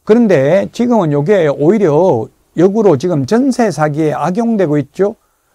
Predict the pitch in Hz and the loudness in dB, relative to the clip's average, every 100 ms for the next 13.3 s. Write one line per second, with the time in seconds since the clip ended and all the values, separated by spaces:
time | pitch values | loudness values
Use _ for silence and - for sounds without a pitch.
0 | _ _ - 247 240 233 170 170 180 175 | _ _ 0 2 4 2 2 0 0 2
1 | 143 180 190 233 214 170 143 135 143 180 | 2 0 0 2 2 2 0 -2 -4 -4
2 | 165 135 233 247 - 160 214 208 165 143 | -4 -4 -2 -4 -4 -4 0 2 2 2
3 | 190 143 107 - 170 208 226 196 180 156 | 2 2 -2 -6 -2 0 0 0 2 2
4 | 175 202 - _ _ _ _ _ 156 220 | 2 2 0 _ _ _ _ _ 2 6
5 | 233 196 185 165 143 156 131 117 123 196 | 6 4 0 0 2 0 0 -2 0 2
6 | 214 - 156 147 185 190 - 160 202 220 | 2 2 2 2 0 -2 -4 0 2 2
7 | 202 196 214 190 139 196 175 165 147 147 | 0 -4 -4 -2 -2 -4 -2 0 0 0
8 | 139 127 123 135 147 226 208 151 120 - | -2 -2 -4 -4 -4 -2 0 0 -2 -4
9 | 147 123 135 170 151 127 127 123 98 _ | -4 -2 -4 -6 -6 -4 -4 -4 -6 _
10 | _ _ _ _ _ - 214 202 196 156 | _ _ _ _ _ -2 0 2 2 0
11 | 180 170 143 139 190 226 208 165 151 143 | -2 -2 -2 -2 0 0 0 -2 -2 0
12 | 135 165 156 165 - 208 180 151 180 175 | 0 2 2 -2 -4 -6 -6 -6 -6 -6
13 | 147 202 | -8 -12